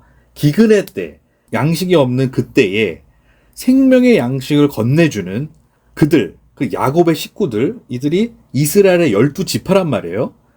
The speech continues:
그들을 살려내는 구원자, 세이비어, 그 세이비어, 구원자의 모형이다라는 거예요.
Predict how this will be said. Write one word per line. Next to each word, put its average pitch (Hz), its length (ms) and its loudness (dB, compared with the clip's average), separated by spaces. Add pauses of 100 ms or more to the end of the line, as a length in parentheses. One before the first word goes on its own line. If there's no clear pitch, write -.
(300)
그들을 226 520 4
살려내는 220 760 0 (360)
구원자, 131 840 0
세이비어, 170 640 0 (680)
그 135 180 0
세이비어, 151 520 0
구원자의 135 800 0 (420)
모형이다라는 196 800 0
거예요. - 160 -20